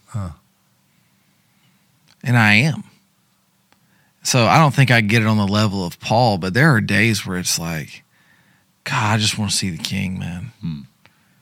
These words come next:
Speaker 2: You know?
Speaker 3: Mm-hmm.
Speaker 2: And, and it's kinda like, you know, when you're,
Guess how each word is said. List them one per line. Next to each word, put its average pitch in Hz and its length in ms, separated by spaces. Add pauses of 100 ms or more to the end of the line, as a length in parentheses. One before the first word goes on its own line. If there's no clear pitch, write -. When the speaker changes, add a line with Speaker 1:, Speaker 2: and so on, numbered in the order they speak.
(140)
Speaker 2:
You 113 140
know? 117 320 (340)
Speaker 3:
Mm-hmm. 82 140
Speaker 2:
And, 101 680 (1000)
and 123 100
it's 107 100
kinda 175 260
like, 107 360
you 117 80
know, 107 220
when 104 120
you're, 101 540